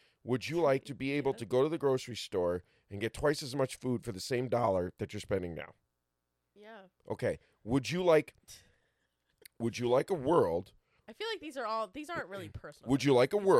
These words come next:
Speaker 1: world
Speaker 2: debated questions.
Speaker 1: where Russia, where we weren't dumping billions of dollars to, to, uh,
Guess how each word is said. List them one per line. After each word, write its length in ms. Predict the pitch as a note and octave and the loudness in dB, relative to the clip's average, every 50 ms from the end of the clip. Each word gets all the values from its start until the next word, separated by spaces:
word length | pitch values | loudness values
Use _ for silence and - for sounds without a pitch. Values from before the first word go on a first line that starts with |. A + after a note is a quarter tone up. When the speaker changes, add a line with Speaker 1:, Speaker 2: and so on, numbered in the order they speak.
| G2 | 8
Speaker 1:
world 120 | G2+ G#2+ B2+ | 6 4 2
Speaker 2:
debated 300 | - E3 D#3+ - _ _ | 0 -10 -14 -18 _ _
questions. 240 | _ - - - A2+ | _ -20 -16 -2 4
Speaker 1:
where 200 | B2+ C#3 C3+ B2+ | 6 6 6 6
Russia, 720 | A#2+ A#2 C3+ D#3 F#3 F3+ - - - F2+ D#2+ F2 A2 A#2+ - _ _ _ _ _ _ _ _ _ | 4 6 6 6 6 6 2 -2 -4 -2 -2 -4 -4 -6 -12 _ _ _ _ _ _ _ _ _
where 180 | - C#3 D#3 | 6 6 6
we 260 | D3+ C3+ E3 G#3 A#3 C4 | 6 6 2 0 0 0
weren't 380 | A#3 E3+ F3+ F#3+ G3 G3+ - - G4+ F#4 - - A2 G#2 | 2 4 6 6 6 6 4 0 -10 -18 -20 -20 -6 2
dumping 720 | - D#3+ D#3+ E3 - - E3 D#3+ D#3+ D#3+ C#3+ A#2+ A2 G#2 | 6 6 6 6 4 0 0 0 0 -4 -6 -10 0 8
billions 560 | - E3+ E3 F#3 G3+ G3+ E3+ D#3 C#3+ C3+ C3 | 8 10 10 10 6 6 6 4 4 4 2
of 140 | C#3+ C3+ A#2+ | 0 0 2
dollars 580 | C3 B2+ B2+ F#2+ E2 D2+ D#2 E2 F#2 - - _ _ _ _ _ _ _ _ _ _ _ _ _ _ _ _ _ _ _ _ _ _ | 2 2 4 2 2 0 -4 -6 -8 -10 -16 _ _ _ _ _ _ _ _ _ _ _ _ _ _ _ _ _ _ _ _ _ _
to, 500 | - - A#2 A#2 A#2 A#2 A2+ A2+ A2+ - _ _ _ _ _ _ _ _ _ _ _ _ _ _ _ _ _ _ _ _ _ _ _ _ _ _ _ _ _ _ _ _ _ - | -4 -2 0 0 2 0 -2 -4 -6 -8 _ _ _ _ _ _ _ _ _ _ _ _ _ _ _ _ _ _ _ _ _ _ _ _ _ _ _ _ _ _ _ _ _ -8
to, 240 | - A#2 A2 G#2 F2 | -6 -4 -2 0 0
uh, 240 | D#2+ F#2 F2 E2+ | 0 0 0 -2